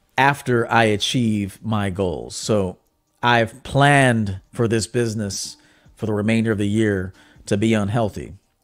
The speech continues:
Um, I expect it to be unhealthy, okay? Um, however, by the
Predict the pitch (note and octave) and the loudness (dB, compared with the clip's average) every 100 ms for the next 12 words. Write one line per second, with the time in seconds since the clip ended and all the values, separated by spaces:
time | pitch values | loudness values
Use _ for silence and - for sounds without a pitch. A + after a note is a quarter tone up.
0 | - G2 F#2+ G#2+ G#2+ G#2 G#2 G2 - - | -8 -6 -6 -4 -2 -2 -4 -8 -12 -2
1 | A#2 - F2 - F#2+ F2+ F#2 F2+ E2+ C#2+ | -2 -2 -12 -10 -8 -4 -6 -6 -10 -12
2 | - - _ - F2 F#2+ F2+ - - - | -18 -20 _ -14 -8 -8 -8 -12 -20 -20
3 | _ _ _ _ F#2 F2 E2 - G#2 G#2+ | _ _ _ _ -6 -6 -8 -6 0 2
4 | B2 G#2+ G2+ - _ _ _ _ A2 A2+ | 2 2 -2 -6 _ _ _ _ -6 2
5 | A2+ G#2+ | 2 2